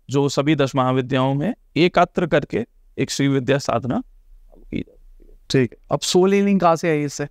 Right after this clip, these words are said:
Speaker 1: सोल हीलिंग को अगर आप थोड़ा सा अगर ध्यान से अगर देखो, वो सोल क्या है? आपकी आत्मा है ना। एक चीज़ बताओ मुझे आप, कि हम दोनों अभी बात कर रहे हैं, आपको भी ऐसे कुछ लोग मिलते होंगे ना, जिनको देख के आपको ऐसी फीलिंग आती होगी, "यार, he is something, he have a lot,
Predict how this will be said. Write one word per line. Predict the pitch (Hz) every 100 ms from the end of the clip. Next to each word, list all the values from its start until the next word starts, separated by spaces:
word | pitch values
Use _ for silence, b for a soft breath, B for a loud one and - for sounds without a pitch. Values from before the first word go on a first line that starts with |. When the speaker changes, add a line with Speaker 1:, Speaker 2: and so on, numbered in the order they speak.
| _
Speaker 1:
सोल | - 202 220 240
हीलिंग | 233 247 220
को | 123
अगर | -
आप | - - 160
थोड़ा | 160 185
सा | 185
अगर | 196
ध्यान | 165 135 147 156
से | 165
अगर | 165
देखो, | 143 123 151
वो | 139 156
सोल | - 180 175
क्या | 110 120
है? | 120
आपकी | 120 - 156
आत्मा | 143 - 160
है | 92
ना। | 170 - -
एक | 156
चीज़ | 165 170
बताओ | 127 - 69
मुझे | 73 85
आप, | 69 - - - - - - - - -
कि | 165 170 170 165 131 - - - - - _ -
हम | 147
दोनों | 143 143
अभी | 135
बात | 120 104 -
कर | -
रहे | 64 69
हैं, | 185 -
आपको | 131 - 180
भी | 170 160
ऐसे | 151 170
कुछ | 160 156
लोग | 160
मिलते | 151 143 156
होंगे | 131 113
ना, | 101
जिनको | 151 156 151 - 156 160
देख | 131 135 -
के | 151
आपको | 147 -
ऐसी | 143 143
फीलिंग | 131 139 135
आती | 113 127
होगी, | 131 147
"यार, | 147
he | 135
is | 123 143 139
something, | 123 120 123 117 _ -
he | 135 139
have | 123
a | 123
lot, | 135